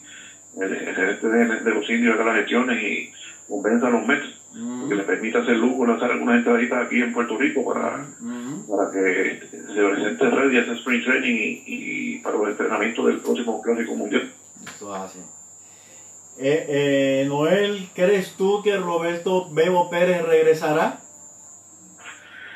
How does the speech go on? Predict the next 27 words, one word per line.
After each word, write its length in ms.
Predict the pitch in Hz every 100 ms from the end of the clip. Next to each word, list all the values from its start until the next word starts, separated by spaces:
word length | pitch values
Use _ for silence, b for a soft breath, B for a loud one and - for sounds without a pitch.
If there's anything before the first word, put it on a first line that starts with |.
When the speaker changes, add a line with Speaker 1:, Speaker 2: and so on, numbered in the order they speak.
| B -
Speaker 1:
Eh, 240 | 107 104
bueno, 220 | 107 117 95
lo 100 | 101
último 300 | - 143 139
que 80 | 139
salió 280 | 131 135
en 60 | 135
la 100 | 123
página 380 | 127 131 123 123
del 120 | 120
equipo 280 | 117 127 131
de 80 | 120
Cleveland 360 | 135 143 123 117
es 140 | -
que, 380 | 110 104 98 - B B B B B B -
entonces, 460 | - - - - - -
esta 260 | 240 240
noticia 800 | 240 240 - - 113 240 233 -
de 680 | - 101 - - 101 - 82 -
ayer, 340 | - 151 - - _ _ _
eh, 440 | - - - - - B B B -
que 1400 | 104 101 98 - 98 95 - - - - - - - -
Bebo 240 | 117 117
Pérez 280 | 117 143 -
debe 160 | 107 117
estar 180 | 123 120
mañana 580 | 113 107 120 - -